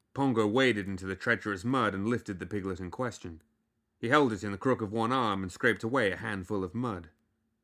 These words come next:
Underneath was soft pink piglet. "It ain't gold, Pa," he reported back. "Check 'em all," Pa Dingle said, unwilling to give up. "Petamine, you get in there and help."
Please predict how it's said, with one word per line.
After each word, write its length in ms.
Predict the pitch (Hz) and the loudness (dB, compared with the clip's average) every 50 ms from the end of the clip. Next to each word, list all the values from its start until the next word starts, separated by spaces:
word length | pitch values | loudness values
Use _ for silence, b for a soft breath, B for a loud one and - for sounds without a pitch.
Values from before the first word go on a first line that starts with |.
| _ _ _ _ _ _ - | _ _ _ _ _ _ 0
Underneath 580 | 117 120 113 113 120 151 151 113 87 - - | 0 2 2 2 2 0 0 0 -2 -6 -10
was 160 | - 95 90 - | -10 -10 -8 -4
soft 460 | - 127 117 117 117 113 - - - | 0 0 2 0 0 -2 -8 -18 -12
pink 340 | - - 131 95 90 - - | -6 -4 -4 -4 -6 -10 -8
piglet. 420 | - 131 107 92 92 90 87 _ _ _ _ _ _ _ _ _ _ _ _ _ _ _ _ _ _ _ _ _ - | -6 -6 -6 -6 -8 -12 -12 _ _ _ _ _ _ _ _ _ _ _ _ _ _ _ _ _ _ _ _ _ -8
"It 220 | - - 143 165 | -4 0 0 2
ain't 300 | 185 196 196 202 196 165 | 2 2 2 2 0 0
gold, 500 | - 196 202 202 196 190 180 156 131 117 | 2 4 4 6 6 4 4 2 2 0
Pa," 600 | - 131 139 147 147 151 151 151 151 143 120 95 _ _ _ _ _ _ _ _ _ _ _ _ - | 2 4 6 8 8 8 8 6 6 4 2 -2 _ _ _ _ _ _ _ _ _ _ _ _ -6
he 80 | - 107 | -2 0
reported 480 | 101 101 87 - 104 95 87 87 82 92 | 0 0 0 0 -4 -4 -4 -6 -6 -4
back. 300 | 95 90 90 - - _ _ _ _ _ _ _ _ _ _ _ _ _ _ _ _ _ _ _ _ - | -4 -4 -4 -6 -10 _ _ _ _ _ _ _ _ _ _ _ _ _ _ _ _ _ _ _ _ -2
"Check 260 | - 123 120 123 - | 2 4 4 4 4
'em 140 | 160 165 175 | 2 2 4
all," 480 | 170 156 135 127 120 117 117 113 - _ _ _ | 4 4 4 4 4 2 0 -2 -6 _ _ _
Pa 160 | - 117 110 107 | -2 2 2 2
Dingle 320 | 98 113 107 101 95 98 | 2 2 -2 -2 -2 -6
said, 380 | 92 - - 98 92 92 85 - _ _ _ _ - | -6 -4 -4 -4 -4 -4 -8 -12 _ _ _ _ -6
unwilling 440 | - 107 107 110 131 135 117 98 90 | -4 -2 0 2 2 2 2 2 -2
to 100 | 90 - | -6 -8
give 220 | 92 101 98 85 | -8 -8 -6 -6
up. 240 | 113 113 104 104 - _ _ _ _ _ _ _ _ _ _ _ _ _ _ _ - | -6 -8 -8 -10 -14 _ _ _ _ _ _ _ _ _ _ _ _ _ _ _ 2
"Petamine, 500 | - 139 143 135 120 113 107 98 92 92 | 4 4 4 6 4 2 2 0 0 0
you 80 | 104 117 | 0 4
get 160 | 127 143 135 | 4 4 4
in 140 | 127 120 123 | 4 2 2
there 160 | 131 123 117 | 2 2 2
and 100 | 104 95 | 2 0
help." 300 | 95 127 120 95 87 - | 0 0 0 -2 -4 -10